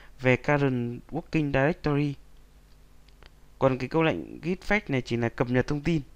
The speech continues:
refresh thông tin. Bây giờ mình sẽ trong cái lesson chín này, à, trong cái, à, này mình đã có git,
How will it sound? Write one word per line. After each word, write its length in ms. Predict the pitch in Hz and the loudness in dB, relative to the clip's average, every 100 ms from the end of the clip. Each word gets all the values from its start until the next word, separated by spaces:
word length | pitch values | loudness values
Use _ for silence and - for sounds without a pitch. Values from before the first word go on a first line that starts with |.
| - | -10
refresh 300 | 147 - 180 - | -6 0 0 0
thông 140 | 143 | -2
tin. 200 | 156 143 - - - - - - - - - - - - - - - - - - - - - | 0 -2 -6 -20 -20 -20 -20 -20 -20 -20 -20 -20 -20 -20 -20 -20 -20 -20 -20 -20 -20 -16 0
Bây 140 | 156 | 6
giờ 180 | 156 135 | 8 8
mình 200 | 127 123 | 4 0
sẽ 380 | 120 92 131 147 - | -2 -2 -2 -4 -4
trong 200 | 151 135 | -4 -2
cái 80 | |
lesson 320 | 135 165 143 123 | 0 -2 -4 -2
chín 260 | 127 123 | 0 2
này, 200 | 147 135 - - - - - - | 0 -4 -6 -20 -20 -20 -20 -10
à, 260 | 113 117 | -4 -2
trong 300 | 117 165 175 | -2 -2 -2
cái, 320 | 160 117 117 135 | -2 -2 -2 -2
à, 300 | 156 156 160 - - - - - - - | -2 -4 -6 -12 -20 -20 -20 -20 -16 -2
này 280 | 131 131 | 2 2
mình 260 | 123 123 120 | 2 0 -2
đã 500 | 107 80 53 90 156 160 - - - | -2 -4 -6 -6 -6 -8 -14 -20 -6
có 540 | 123 120 120 123 147 185 - - - - - - - - - - - - - - - - - | -2 0 -2 -4 -6 -12 -16 -20 -20 -20 -20 -20 -20 -20 -20 -20 -20 -20 -20 -20 -20 -20 -6
git, 200 | 151 196 | -2 -2